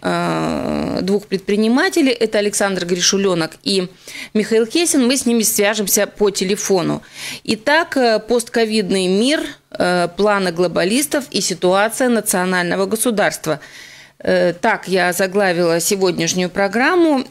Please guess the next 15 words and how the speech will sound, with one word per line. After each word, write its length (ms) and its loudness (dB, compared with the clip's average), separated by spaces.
И, 400 0
м, 720 0
подтема — 720 2
это 380 0
«Чем 280 2
Латвии 420 2
могут 420 0
помочь 460 -2
Клаус 360 2
Шваб 480 0
и 260 2
Андрей 380 0
Фурсов». 400 -2
М, 260 0
послесловие 840 0